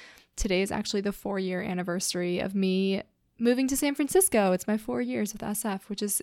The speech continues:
really exciting. And I'm also just reflecting that, like, every year that I've lived here, there have been fires. And it's just so scary thinking about how the climate is changing. And yeah, Mama Earth is angry,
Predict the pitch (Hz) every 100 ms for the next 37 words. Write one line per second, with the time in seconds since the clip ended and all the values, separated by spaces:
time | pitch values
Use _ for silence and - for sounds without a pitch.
0 | - 233 240 247 240 - 233 233 214 196
1 | 208 - 208 220 226 226 214 214 214 226
2 | 208 208 190 190 - - - _ _ -
3 | 208 226 233 196 202 196 190 196 185 185
4 | 262 262 202 190 185 190 190 175 190 180
5 | 170 185 - - - - _ _ _ 190
6 | 185 180 190 185 - - 202 - 208 -
7 | 202 208 - 185 185 185 185 208 208 -
8 | - - 247 247 240 - 240 233 240 -
9 | 226 226 220 208 202 202 202 - 208 196
10 | 196 214 226 233 196 190 - - 196 202
11 | 190 180 185